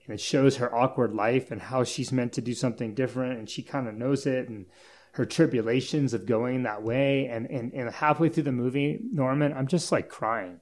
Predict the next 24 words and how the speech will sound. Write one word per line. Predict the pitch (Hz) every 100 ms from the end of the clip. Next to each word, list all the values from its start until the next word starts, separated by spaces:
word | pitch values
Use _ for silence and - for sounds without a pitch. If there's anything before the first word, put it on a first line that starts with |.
| _ _ -
you | 110
know? | 98 107 123 - - - - _ _ - _ -
And | 127
I'm | 117
trying | - 151 147
to |
stop | 123 - 113 -
myself, | 120 - 127 110 107
but | 123
then | 139
I | 113
finally | 107 139 120 104
give | - 95 98
up. | 90 -
And | 110
I'm | 107
just | 139 -
openly | 143 139 143 120
crying | - 123 117 110
in | 104
this, | 104 104 -
in | 113
this | 107 104
movie. | 110 135 101 107